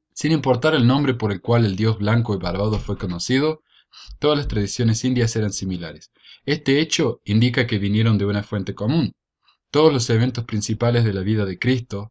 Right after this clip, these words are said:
a saber, su nacimiento virginal, el maravilloso trabajo misionero que hizo, los numerosos milagros que realizó, su muerte, su enterramiento durante tres días,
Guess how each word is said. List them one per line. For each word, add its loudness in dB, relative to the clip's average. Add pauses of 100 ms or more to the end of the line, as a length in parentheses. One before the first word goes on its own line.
a -12
saber, -4
su -6
nacimiento -6
virginal, -2
el -6
maravilloso -4
trabajo -6
misionero -6
que -10
hizo, -2 (420)
los -2
numerosos 2
milagros 0
que -8
realizó, -4 (240)
su -4
muerte, 0 (200)
su 0
enterramiento 0
durante -6
tres -6
días, 0